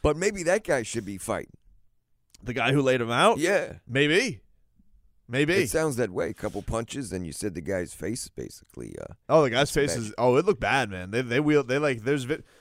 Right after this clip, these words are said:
Speaker 2: so there's no video of the incident. There's video of the guy laid out on the concrete.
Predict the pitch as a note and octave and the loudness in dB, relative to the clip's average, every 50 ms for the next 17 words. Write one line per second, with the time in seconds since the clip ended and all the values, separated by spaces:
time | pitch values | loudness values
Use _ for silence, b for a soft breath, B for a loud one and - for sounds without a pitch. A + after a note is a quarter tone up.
0 | b b - C3+ C#3+ E3 A3+ A#3+ A#3 A#3+ A#3+ A3+ A3 G3+ E3 D3+ D3 D#3+ D#3+ - | b b -10 -4 2 2 4 4 4 4 4 6 6 6 4 2 0 0 -2 -4
1 | - A2+ G2+ F#2 F#2 - _ _ _ _ _ - A#2 A2+ G#2 C#3 D#3+ E3 E3 D#3+ | -6 -6 -8 -10 -12 -16 _ _ _ _ _ -8 -6 -4 -4 -2 0 2 2 2
2 | D3+ C3 C3 B2 C3 B2 A#2+ A2 A2 A#2+ C#3 D3 C#3+ C#3 C#3+ C#3 C3 B2 - C3+ | 2 0 0 2 2 2 2 0 0 0 2 4 4 4 2 0 -2 -4 -2 -2
3 | C3 C3 C3 A#2 - C#3+ C#3 C#3+ D#3+ - | -2 -2 -2 -4 -4 -2 -2 0 -2 -4